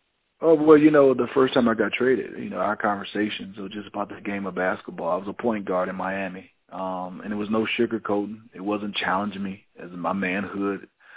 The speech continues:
What was best for, he said, first, Atlanta Hawks. That's what he always coached, was best for the team. But he said also, "I think this decision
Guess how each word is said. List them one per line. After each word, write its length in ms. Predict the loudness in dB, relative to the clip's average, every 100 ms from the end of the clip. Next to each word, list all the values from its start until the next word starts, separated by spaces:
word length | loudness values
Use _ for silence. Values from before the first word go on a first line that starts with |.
| -20 -20 -20 -4
What 200 | 0 0
was 100 | 2
best 260 | 4 2 0
for, 460 | -4 -2 -2 -6 -14 _ _
he 140 | -10 -2
said, 180 | -2 0
first, 260 | 2 2 2
Atlanta 320 | 0 0 0
Hawks. 320 | 0 0 -2 -14
That's 200 | -12 -8
what 120 | -6
he 100 | -2
always 340 | -2 -2 -6 -6
coached, 240 | -8 -6
was 100 | -12
best 220 | -4 -6 -4
for 100 | -10
the 80 | -8
team. 360 | -6 -6 -8 _ _
But 100 | -2
he 80 | -2 0
said 100 | 2
also, 400 | 2 2 -2 -4
"I 140 | -4
think 260 | -4 -8 -8
this 140 | -12 -12
decision 500 | -10 -8 -6 -10